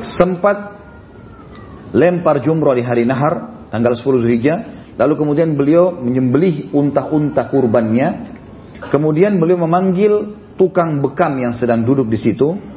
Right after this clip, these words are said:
Lalu beliau memberi isyarat kepadanya agar mencukur rambut beliau. Jadi, tukang bekam biasanya ahli mencukur juga, karena mereka biasanya mencukur rambut baru membekam. Maka Nabi sallallahu alaihi wasallam suruh membe-, mem-, mencukur bagian sisi kanan kepala beliau sallallahu alaihi wasallam. Lalu kemudian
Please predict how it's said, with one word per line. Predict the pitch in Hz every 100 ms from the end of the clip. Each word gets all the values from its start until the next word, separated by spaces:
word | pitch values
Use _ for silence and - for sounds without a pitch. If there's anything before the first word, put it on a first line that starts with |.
| - - -
Lalu | 113 170 175
beliau | 156 160 190 208
memberi | 165 139 139 160
isyarat | 151 175 185 175
kepadanya | 160 147 156 185 160
agar | 139 139
mencukur | 139 131 175 165 139
rambut | 143 147 127
beliau. | 107 117 101 78 - - - - - -
Jadi, | 92 110
tukang | 110 117
bekam | 107 110 143 131
biasanya | 107 127 127 123
ahli | 120 123
mencukur | 120 127 135 127
juga, | 131 113
karena | 98 101
mereka | 98 117 131
biasanya | 104 135 117
mencukur | 110 117 113
rambut | 120 131
baru | 113 113
membekam. | 107 104 104 98 - - - - - - -
Maka | 110 147
Nabi | 208
sallallahu | 185 170
alaihi | 196
wasallam | 196
suruh | 196 190
membe-, | 165 151 -
mem-, | 147 139 147 139
mencukur | 139 170 190
bagian | 156 143 175 160
sisi | 175 175 170
kanan | 160 156
kepala | 131 123 123
beliau | 117 139 120
sallallahu | 120 110 107 104
alaihi | 104
wasallam. | 135 175 196 - - - -
Lalu | - 185 170
kemudian | 175 165 185